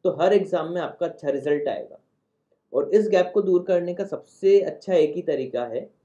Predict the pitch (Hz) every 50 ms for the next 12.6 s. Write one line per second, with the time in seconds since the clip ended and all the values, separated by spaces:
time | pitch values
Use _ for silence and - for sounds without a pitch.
0 | _ _ _ _ _ _ - 196 196 175 170 170 185 214 226 208 175 160 - -
1 | 208 208 185 151 143 131 - 202 208 214 190 - - - 139 131 113 - - 110
2 | 107 110 - _ _ _ _ _ _ _ - 160 175 156 151 - 175 175 165 165
3 | 165 170 165 143 - 160 151 - - 151 151 156 165 165 160 151 151 156 160 160
4 | 156 147 147 - 156 156 165 156 147 143 143 139 147 143 139 139 139 _ _ _
5 | _ _ _ _ - 143 143 147 160 143 135 143 147 156 156 156 147 143 143 143
6 | 143 147 151 147 147 151 147 156 156 156 147 143 135 139 143 147 147 147 147 143
7 | 147 - 165 139 135 123 127 143 143 - - 175 - 151 147 139 135 131 - -
8 | 151 139 - - 156 147 151 147 - - - 143 143 143 135 143 143 135 135 -
9 | - 147 147 135 135 131 131 131 135 131 127 - _ _ _ _ _ _ _ -
10 | - 135 139 135 - - - 151 143 143 147 156 151 151 - - 156 143 147 147
11 | 147 151 147 147 156 151 151 151 160 147 139 127 120 123 123 127 139 147 143 147
12 | 151 143 143 143 139 139 139 139 135 139 135 131